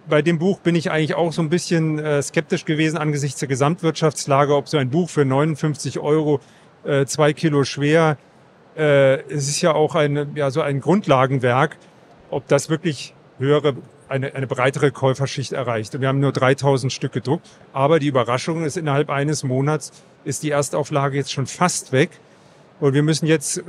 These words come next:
unter Hochdruck nachdrucken, nochmal eine zweite Auflage, um das Weihnachtsgeschäft bedienen zu können. Also es ist wirklich eine,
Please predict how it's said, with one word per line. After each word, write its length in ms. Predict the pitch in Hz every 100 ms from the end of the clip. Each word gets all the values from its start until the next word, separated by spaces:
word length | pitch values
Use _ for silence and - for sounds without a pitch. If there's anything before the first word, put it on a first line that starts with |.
| -
unter 220 | 165 151 143
Hochdruck 520 | 165 170 - 170 -
nachdrucken, 840 | 139 156 - 143 175 - 180 170
nochmal 600 | 160 160 170 170 170 160
eine 200 | 156 143
zweite 420 | - 139 147 185
Auflage, 640 | 160 170 - 165 160 165 160 - _ - _ -
um 160 | 156
das 160 | 156 131
Weihnachtsgeschäft 680 | 147 165 - 135 - 139 -
bedienen 280 | 139 139
zu 120 | 127 123
können. 220 | 135 135
Also 180 | 139 151
es 140 | -
ist 160 | 135 185
wirklich 300 | 190 170 170
eine, 180 | 160